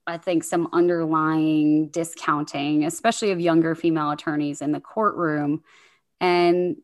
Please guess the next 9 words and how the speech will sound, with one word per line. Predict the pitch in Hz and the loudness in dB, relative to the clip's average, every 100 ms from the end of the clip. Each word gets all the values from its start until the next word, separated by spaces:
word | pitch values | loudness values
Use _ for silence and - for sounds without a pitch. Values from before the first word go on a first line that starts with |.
| _ _ - | _ _ -2
and, | 185 202 196 - | 0 0 -2 -2
and | 208 | -2
I | 214 | -2
do | 220 277 | 0 0
sometimes | 392 226 185 165 160 160 | 0 -2 0 0 0 2
wonder, | 165 165 | 4 4
<laughs> | |
would | 165 196 - | 2 -2 2
it, | 277 | 2